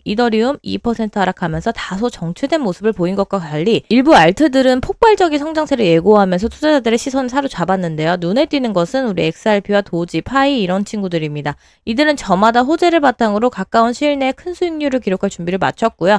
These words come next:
그 외에도 많은 코인들이 움직이고 있죠.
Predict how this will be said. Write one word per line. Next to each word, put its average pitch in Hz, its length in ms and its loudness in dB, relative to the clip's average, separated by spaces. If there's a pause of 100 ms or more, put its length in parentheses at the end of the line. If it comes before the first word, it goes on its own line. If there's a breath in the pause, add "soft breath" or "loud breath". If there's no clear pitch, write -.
(240 soft breath)
그 233 180 0
외에도 190 380 2
많은 180 340 -2
코인들이 302 400 0
움직이고 208 580 -2
있죠. 165 280 0